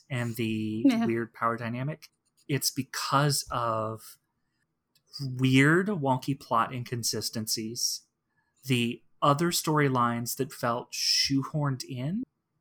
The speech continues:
Speaker 1: and were
Speaker 2: Mm-hmm.
Speaker 1: given more time than I felt that they merited for this episode to work properly.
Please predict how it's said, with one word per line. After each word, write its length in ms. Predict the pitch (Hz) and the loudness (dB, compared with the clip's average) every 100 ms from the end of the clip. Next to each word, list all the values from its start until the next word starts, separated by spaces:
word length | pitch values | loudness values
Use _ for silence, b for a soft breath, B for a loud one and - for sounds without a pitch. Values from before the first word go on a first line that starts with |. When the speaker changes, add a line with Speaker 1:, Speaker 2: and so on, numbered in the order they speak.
| _ | _
Speaker 1:
and 180 | 254 135 | 2 4
were 100 | - | 4
Speaker 2:
Mm-hmm. 60 | 185 | 2
Speaker 1:
given 260 | 123 120 | 0 -2
more 200 | 113 120 | -2 -2
time 440 | 120 - 117 123 131 | -2 0 0 0 -2
than 120 | 120 | -4
I 80 | 113 | -4
felt 280 | - 120 - | -2 -2 -4
that 160 | 120 | -8
they 120 | 120 | -6
merited 720 | 107 107 107 113 131 165 185 190 _ _ _ | -6 -4 -4 -2 -2 -4 -8 -10 _ _ _
for 420 | - - 131 127 | -20 -2 2 2
this 360 | 117 120 135 104 | 4 2 2 -2
episode 520 | 113 131 - 131 127 | -2 -2 0 0 0
to 140 | - | -2
work 420 | 107 107 110 - - | -2 -2 -4 -6 -12
properly. 800 | - 110 98 131 147 202 254 | -4 -4 0 0 0 -4 -8